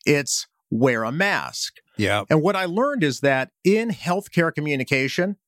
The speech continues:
Speaker 1: that's what they're taught. Now, of course, we, there's endless debates on that, but the point is, when you have an urgent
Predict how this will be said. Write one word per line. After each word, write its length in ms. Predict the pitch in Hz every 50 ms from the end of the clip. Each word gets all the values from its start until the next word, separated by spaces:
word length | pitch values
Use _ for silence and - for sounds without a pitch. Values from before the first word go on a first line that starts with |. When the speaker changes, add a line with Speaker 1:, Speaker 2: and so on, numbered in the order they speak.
| _ _ _ -
Speaker 1:
that's 220 | 143 147 - -
what 120 | 160 151 113
they're 100 | 117 117
taught. 460 | - - 190 202 160 87 - - - - _ _ _ _ _ _ _ -
Now, 180 | - 202 151 131
of 120 | 123 -
course, 320 | - 160 143 120 - - -
we, 220 | 131 135 120 110
there's 320 | - 120 127 110 95 92 _ _ _ _ _ _ _ _ -
endless 340 | 170 165 165 156 135 - -
debates 400 | - 120 - 233 233 214 - -
on 180 | 135 107 101
that, 340 | 98 95 98 101 - - 151
but 100 | 160 156
the 80 | 143 127
point 320 | _ - 180 185 190 170
is, 260 | 139 127 120 120 - - - - _ -
when 320 | 117 120 131 156 170 180
you 220 | 196 190 180 160 143
have 480 | 123 135 127 120 123 123 120 120 120 - _ _ _ _ _ _ _ _ _ _ _ _ _ _ _ - -
an 140 | 143 147 - - 156
urgent 500 | 156 170 196 175 - - 202 190 -